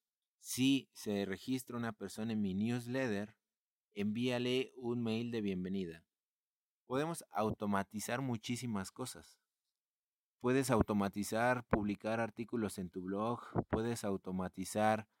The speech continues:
este, publicar en LinkedIn, puedes automatizar. Por ejemplo, u-, otro ejemplo que me gusta muchísimo es la simple automatización de que cuando caigan o llenen los datos dentro de tu página web,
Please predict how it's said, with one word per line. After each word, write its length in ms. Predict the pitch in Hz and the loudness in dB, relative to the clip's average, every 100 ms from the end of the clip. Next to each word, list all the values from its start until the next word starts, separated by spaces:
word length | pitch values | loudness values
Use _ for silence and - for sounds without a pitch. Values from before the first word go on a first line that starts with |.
| _ _ _ _ _ | _ _ _ _ _
este, 600 | 98 92 - - 95 92 | -2 -2 -4 -4 0 0
publicar 640 | - 104 95 98 107 107 | 4 6 6 4 0 0
en 180 | 110 104 | 2 2
LinkedIn, 680 | 107 135 123 113 107 104 104 | 2 0 -4 -2 0 0 -2
puedes 400 | - 117 123 117 | -2 0 0 -2
automatizar. 960 | 104 101 98 95 98 92 104 107 104 - _ _ _ | -4 -2 -4 -4 -6 -6 -2 -2 -4 -12 _ _ _
Por 140 | 107 | -2
ejemplo, 440 | 107 131 135 104 - _ | -2 -2 -4 -8 -16 _
u-, 160 | 139 139 - | -4 -4 -4
otro 240 | 135 143 | 0 0
ejemplo 300 | 123 127 131 | 0 0 0
que 100 | 117 | 0
me 140 | 101 | 0
gusta 260 | 98 104 117 | 0 -4 -4
muchísimo 800 | 104 98 - 113 117 120 127 - _ | -2 -2 -4 -6 -4 -4 -4 -8 _
es 360 | - 104 104 - _ _ _ _ - | -2 -2 -2 -6 _ _ _ _ -2
la 160 | 107 | 0
simple 300 | - 147 165 | 0 -2 2
automatización 1000 | 170 135 107 95 104 98 92 - 107 113 | 0 0 0 -2 -4 -6 -6 -4 -4 -4
de 80 | 107 | -6
que 140 | - 90 | -6 -6
cuando 280 | 90 92 | -4 -6
caigan 580 | 92 113 127 139 135 123 _ _ _ _ _ _ _ | -8 -8 -4 -4 -4 -10 _ _ _ _ _ _ _
o 100 | 101 | -4
llenen 320 | 98 120 131 | -2 -2 -2
los 120 | 120 | -2
datos 280 | 101 101 113 | -2 -4 -4
dentro 260 | 107 92 92 | -4 -4 -4
de 60 | |
tu 100 | 90 | -6
página 400 | 85 - - 107 | -8 -10 -4 -4
web, 260 | 90 92 123 | -2 -2 -4